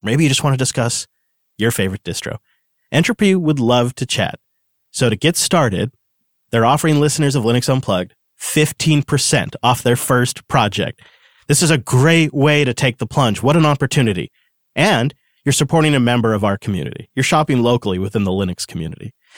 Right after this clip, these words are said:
So just head to linux dot entropy dot works and fill out one of their contact forms, but cite the promo code lub thirteen,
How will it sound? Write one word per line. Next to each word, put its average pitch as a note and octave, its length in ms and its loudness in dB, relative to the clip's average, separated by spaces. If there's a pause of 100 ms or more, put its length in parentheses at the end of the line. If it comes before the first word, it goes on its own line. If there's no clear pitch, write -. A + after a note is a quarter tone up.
So D3+ 100 0
just D3+ 160 0
head D#3+ 140 2
to C#3 40 4
linux D#3+ 480 2
dot C#3 180 2
entropy E3 440 2
dot C#3+ 200 4
works B2+ 260 2
and B2+ 100 0
fill D3+ 180 2
out D3 160 2
one C#3+ 140 2
of D3+ 80 0
their D#3+ 140 0
contact C3+ 440 -2
forms, - 320 -10 (400)
but - 140 -10
cite A2+ 240 0
the D#3+ 80 -2
promo D3 300 2
code C3 220 0
lub B2+ 200 0
thirteen, A#2 560 -2